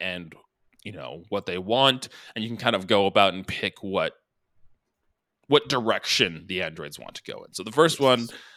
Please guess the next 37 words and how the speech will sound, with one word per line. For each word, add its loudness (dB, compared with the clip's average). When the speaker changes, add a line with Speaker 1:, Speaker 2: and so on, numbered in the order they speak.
Speaker 1:
I, 6
sixty-three -4
percent -2
of -8
players, -2
I -6
demanded -10
the -4
end -6
of -10
slavery, -10
and 2
Speaker 2:
Yeah. -10
Speaker 1:
sixty-eight 0
percent -2
of -8
players -2
demanded -8
equal -8
rights -8
as -12
well. -12
Those -10
are -12
the -14
two -8
I 0
Speaker 2:
I 4
Speaker 1:
picked -6
for -4
the -6
Speaker 2:
demanded -2
Speaker 1:
first -4
Speaker 2:
equal -4
Speaker 1:
section. -4
Speaker 2:
rights -6
and -2